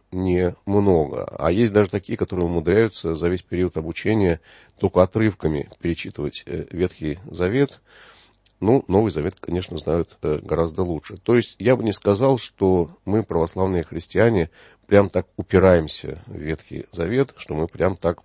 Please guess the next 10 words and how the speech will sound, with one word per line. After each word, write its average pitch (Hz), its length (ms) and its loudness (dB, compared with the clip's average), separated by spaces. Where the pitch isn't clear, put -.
м, 73 200 -8
э, 73 340 4
Ветхий 85 320 -2
Завет 87 400 0
крайне 87 560 2
любим, 107 440 2
очень 98 320 2
хорошо 80 580 -2
знаем 117 640 2
и 110 280 -2